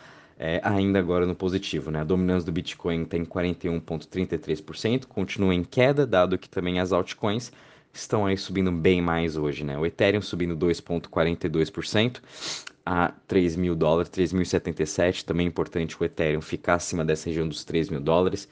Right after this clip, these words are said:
B N B também subindo aí dois ponto quarenta e um por cento a quatrocentos e vinte e seis dólares.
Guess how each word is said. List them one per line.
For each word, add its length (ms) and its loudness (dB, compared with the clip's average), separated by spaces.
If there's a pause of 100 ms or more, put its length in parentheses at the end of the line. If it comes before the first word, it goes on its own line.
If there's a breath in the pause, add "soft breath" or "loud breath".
(320 loud breath)
B 140 4
N 140 2
B 220 0
também 300 -4
subindo 300 -6
aí 60 -2
dois 240 0
ponto 280 -4
quarenta 400 0
e 40 0
um 40 -4
por 180 -10
cento 400 -2
a 100 2
quatrocentos 540 -2
e 60 -6
vinte 180 -2
e 40 -14
seis 280 -2
dólares. 500 2